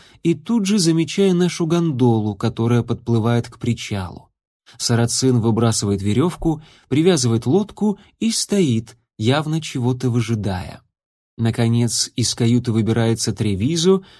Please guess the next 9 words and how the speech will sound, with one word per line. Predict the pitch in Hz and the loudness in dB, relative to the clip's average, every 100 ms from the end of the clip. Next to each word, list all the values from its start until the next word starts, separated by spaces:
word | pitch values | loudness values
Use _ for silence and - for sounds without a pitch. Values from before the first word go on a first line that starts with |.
| - | -6
оправляя | 127 139 135 139 143 131 | -4 0 0 0 0 0
на | 131 | 0
себе | - 127 135 | 0 2 0
одежду | - 123 117 127 101 127 | 0 0 4 2 2 -2
после | 123 120 - 120 | -2 -2 -2 0
проделанных | 123 113 127 123 120 120 - | 2 2 2 2 2 0 -2
им | 131 127 | -2 -2
утомительных | 127 127 127 123 123 120 120 | -2 0 0 0 0 0 0
упражнений, | 127 123 120 107 113 120 117 117 113 | -6 -2 0 0 0 2 0 0 -2